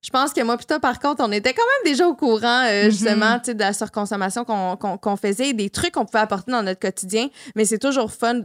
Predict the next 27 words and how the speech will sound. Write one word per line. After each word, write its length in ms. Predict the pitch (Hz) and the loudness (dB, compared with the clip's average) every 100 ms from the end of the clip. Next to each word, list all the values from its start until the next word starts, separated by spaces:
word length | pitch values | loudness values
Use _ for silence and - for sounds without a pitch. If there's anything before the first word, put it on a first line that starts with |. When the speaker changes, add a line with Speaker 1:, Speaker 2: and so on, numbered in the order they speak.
| - | -8
Speaker 1:
de, 340 | 196 185 185 180 | -6 -2 0 0
de 120 | 190 | -2
pouvoir 240 | - 208 | 0 0
réitérer 480 | 214 208 214 196 226 | 0 -2 -2 -2 0
et 200 | 262 208 | 0 0
partager 520 | - 190 - 196 254 | -2 -4 -2 -2 -2
aussi 240 | 277 - 277 | -4 -2 -2
le 100 | 226 | 0
mot 280 | 214 262 - - - | 0 0 -4 -14 -4
parce 180 | 208 - | -4 -2
que 120 | 196 | -4
je 120 | - | -2
pense 180 | 220 240 | -2 -2
que 60 | 220 | -6
c'est 160 | 190 | -4
important, 440 | 190 196 185 233 240 | -4 -4 -2 -2 -2
justement, 300 | 214 190 214 | -2 -2 -2
dans 160 | 185 | 0
l'ère 260 | 180 220 285 | 2 2 0
où 80 | 208 | -2
est-ce 120 | 196 | -4
qu'on 180 | 196 185 | -6 -6
vit, 260 | 185 208 254 | -4 -4 0
où 60 | 202 | -2
est-ce 100 | - | -2
qu'on 140 | 180 | -8
est 120 | 180 | -8